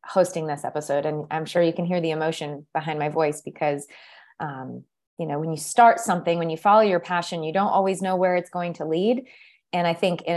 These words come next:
in hindsight is always just a beautiful opportunity to, to look back and reflect. And, um, the intention of the podcast was to bring people together to start those vulnerable conversations and to heal. And that was definitely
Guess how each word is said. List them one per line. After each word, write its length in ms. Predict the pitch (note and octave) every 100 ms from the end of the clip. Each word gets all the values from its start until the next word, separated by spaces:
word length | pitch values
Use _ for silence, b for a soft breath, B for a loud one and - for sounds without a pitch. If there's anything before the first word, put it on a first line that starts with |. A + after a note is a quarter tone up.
| C#3
in 300 | - - -
hindsight 560 | - - D#3+ E3 E3 E3+
is 140 | F3 E3+
always 260 | E3 F3
just 160 | F3 F3
a 40 |
beautiful 380 | E3 E3+ F3 E3
opportunity 580 | D#3+ E3 - F#3 F3+ E3
to, 140 | D3+ -
to 120 | F3
look 160 | E3+ E3+
back 240 | D#3+ D#3
and 80 | D#3+
reflect. 480 | D3 - G3+ F3+ -
And, 280 | D3+ D3+ D3+ b b - D3
um, 440 | C#3 C3+ C#3 C#3+ _ _ _ F3
the 140 | F3+
intention 560 | F#3 F#3+ A3 G#3+ G3+ F3+
of 300 | F3+ F#3+ E3+
the 80 |
podcast 540 | F#3 F#3+ F#3+ F#3+ F3 E3+
was 260 | F3+ F#3 F3+
to 120 | F3+
bring 260 | F3 F#3
people 240 | F3 F3+ E3+
together 580 | F3+ F3 F3+ F3 E3 - -
to 300 | E3 D#3+ E3 - _ _
start 260 | - G3 -
those 180 | F3 E3
vulnerable 640 | F3 F3 F3 E3 E3 D#3+ -
conversations 720 | F#3+ E3+ E3+ F3+ F3 E3+ E3
and 120 | E3
to 80 | D#3
heal. 360 | D3+ F3+ E3
And 140 | D3+ D#3+
that 120 | D#3+
was 160 | D#3 D#3
definitely 680 | D#3 - D#3+ D3+ D3 D3